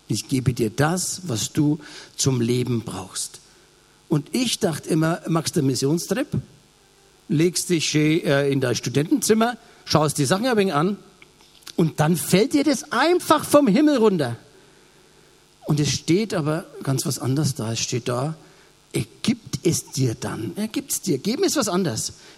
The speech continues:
Wenn er mir es gibt, er gibt mir meinen Alltag, und, um in dem zu leben. Nicht, damit das alles von selber passiert. Er gibt mir meinen Alltag. So, das habe ich jetzt, äh, da bin ich jetzt mal durchgegangen durch diese Verse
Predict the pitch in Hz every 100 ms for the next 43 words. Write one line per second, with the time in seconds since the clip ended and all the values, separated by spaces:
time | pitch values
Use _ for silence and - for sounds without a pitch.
0 | - 147 151 139 - - 277 - 185 285
1 | 311 339 175 160 247 - 247 226 233 302
2 | 247 220 240 - 233 214 254 139 98 -
3 | _ _ _ _ _ _ _ - 170 226
4 | 285 - - - - _ _ 226 214 233
5 | 190 175 185 - 175 - 220 202 - -
6 | - 113 113 - - 151 147 202 - -
7 | 180 185 175 - - - - - 147 143
8 | 160 127 110 - 101 98 - - - -
9 | - - - _ 233 254 247 226 208 220
10 | 220 196 - 180 170 160 180 190 208 170
11 | 180 151 131 269 - 220 175 185 180 160
12 | 160 131 - - 214 233 330